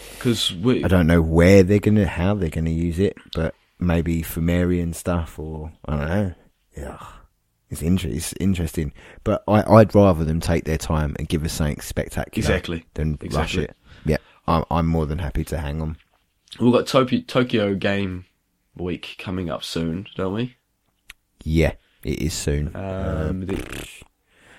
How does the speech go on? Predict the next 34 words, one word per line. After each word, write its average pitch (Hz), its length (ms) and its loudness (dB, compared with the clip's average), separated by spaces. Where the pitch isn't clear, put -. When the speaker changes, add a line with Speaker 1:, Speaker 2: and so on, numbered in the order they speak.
Speaker 2:
tomorrow, 82 440 -12
so, - 200 -14
yeah, 85 180 -2
it's, 80 240 -2
yeah, 95 300 4
it's, 80 240 -2
I 73 140 -2
think 92 300 -2
so. 82 180 -4
Either 80 460 -4
this - 280 -14
month 85 200 -12
or 80 60 -12
next 87 300 -12
month. 80 260 -12
Speaker 1:
Yes. 82 260 -6
Speaker 2:
Possibly 92 280 -6
next - 260 -10
month. 76 240 -14
Speaker 1:
S-, - 180 -14
and 98 140 -4
then 104 160 -2
we've 90 120 -6
got, 95 300 0
um, 87 280 -2
so - 160 -8
there's 92 80 -4
a 101 60 -4
whole 113 100 4
bunch 85 280 -2
of 87 360 -10
stuff - 340 -6
coming. 92 380 -4
Um, 82 560 -6